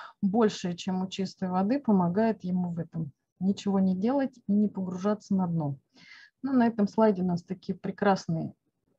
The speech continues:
выводы, что в нашей жизни и в коллоидной химии поверхностное натяжение играет ключевую роль.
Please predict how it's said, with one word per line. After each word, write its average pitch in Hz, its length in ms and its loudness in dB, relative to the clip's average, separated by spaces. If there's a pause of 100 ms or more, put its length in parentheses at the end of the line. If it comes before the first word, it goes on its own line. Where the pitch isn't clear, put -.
(100)
выводы, 165 680 -4 (1800)
что - 300 -8
в 170 80 0
нашей 190 340 2
жизни 180 560 4
и 170 60 -2
в - 100 -8
коллоидной 185 540 4
химии 170 420 2
поверхностное 175 720 -2
натяжение 175 680 0
играет 165 360 -2
ключевую 180 560 -2
роль. 170 300 0